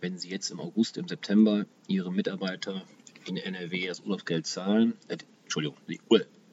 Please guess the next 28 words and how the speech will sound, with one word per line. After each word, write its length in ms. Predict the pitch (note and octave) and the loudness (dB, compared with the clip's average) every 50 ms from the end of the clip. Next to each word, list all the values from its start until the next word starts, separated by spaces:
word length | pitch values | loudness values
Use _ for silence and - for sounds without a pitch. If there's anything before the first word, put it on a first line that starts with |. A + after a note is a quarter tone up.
| - - - | -20 -14 -10
Erholungsbeihilfe, 800 | - - - A3+ G3+ - - F#3+ G#3 A#3 B3 - - C4 C4 - - | -2 2 4 4 4 6 6 8 8 8 6 6 6 4 4 2 -4
jetzt 160 | - D#3 - - | -10 -10 -8 -4
bin 80 | D3+ | -4
ich 60 | D#3 | -2
selbst 160 | - F3 - - | -2 -2 0 -2
in 20 | |
die 80 | G#2 - | -2 0
Falle 180 | - G2 G#2+ | 0 2 2
getippt, 460 | G#2+ G#2 - - - - - - - | 2 2 0 -4 -6 -6 -10 -12 -10
getappt, 380 | - - - - - - - - - - - - - - - - - - _ _ _ _ _ - | -8 -4 -4 -4 -4 -6 -10 -14 -14 -18 -20 -20 -20 -20 -20 -20 -20 -20 _ _ _ _ _ -2
die 60 | - F#2 | 0 0
Erholungsbeihilfe 580 | F#2 - A2 - - - - F#2+ F#2 - - | 2 4 2 4 4 2 2 2 0 -2 -6
zahlen, 540 | - - - - G2+ G#2+ A#2 A#2+ B2 B2+ B2 - - - - - - - - | -8 -4 0 2 4 6 6 6 6 4 0 -4 -8 -20 -20 -20 -20 -16 -12
dann 680 | - F2+ - G2+ F#2+ G2+ G#2 G#2+ G#2+ G#2+ G#2+ G#2 G#2 - - - - - _ | -8 -2 0 2 6 8 8 8 8 6 4 0 -4 -8 -14 -18 -20 -12 _
ist 220 | - F#2 - - - | -6 -6 -2 0 0
das 160 | F#2 - - | -2 0 -2
Ganze, 500 | - D2+ D#2+ E2 D#2+ - - E2 E2 - - - | -4 -4 -4 -4 -6 -6 -8 -8 -10 -10 -8 -8
wie 100 | F2+ F2 | -6 -4
gesagt, 380 | F#2 F#2 D#2+ E2 D#2 D#2+ - - | -4 -2 -2 -2 -4 -4 -6 -6
für 100 | - F2+ | -6 -6
den 100 | D#2+ - | -4 -4
Arbeitnehmer 380 | E2+ E2 D#2 - E2+ E2+ E2 | -6 -8 -6 -6 -6 -6 -4
steuerfrei, 560 | - - - D2+ D#2 - - - - - - E2 | -6 -6 -6 -8 -10 -10 -12 -10 -10 -10 -8 -10
sofern 320 | - - - - - F#2+ | -10 -8 -4 -2 -2 0
Sie 140 | F2+ - E2+ | 0 -2 -4
es 100 | E2+ - | -4 -4
pauschal 400 | - G#2 G#2 - - D#2+ D#2+ - | -2 -2 -2 -2 -4 -6 -8 -8
versteuern. 540 | - - - - - E2 C#2+ - A3+ A#3 | -6 -8 -8 -6 -6 -6 -8 -8 -10 -14